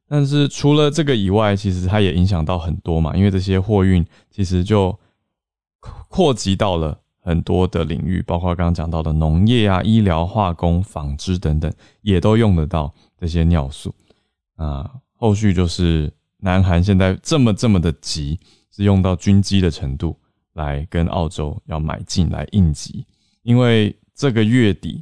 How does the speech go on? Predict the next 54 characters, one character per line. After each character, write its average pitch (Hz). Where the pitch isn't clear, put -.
现 98
在 92
十 90
一 85
月 90
初 85
嘛， 78
那 87
以 82
南 113
韩 120
去 135
估 131
算 120
中 131
国 98
挡 87
住 113
尿 113
素 113
的 101
出 139
货 131
来 82
看 90
呢， 73
这 -
个 104
月 101
底 -
如 95
果 92
再 120
没 101
有 92
办 98
法 87
进 95
的 80
话， 87
就 90
要 87
见 85
底 -
了。 -
所 98
以 87
的 85
确 90
是 87
还 78
蛮 73
急 -
的， -